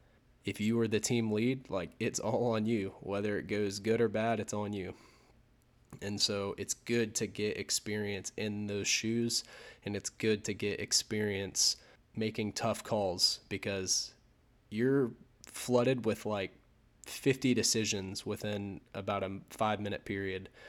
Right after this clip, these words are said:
whenever you're team lead at these selections. There's consistent time hacks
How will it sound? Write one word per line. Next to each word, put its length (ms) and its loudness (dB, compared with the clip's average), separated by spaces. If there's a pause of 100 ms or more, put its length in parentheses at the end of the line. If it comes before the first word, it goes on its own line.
(260)
whenever 300 2
you're 180 2
team 280 0
lead 280 0
at 240 -2 (100)
these 180 0
selections. 760 -2 (1000)
There's 320 -2
consistent 800 0
time 260 2
hacks 580 0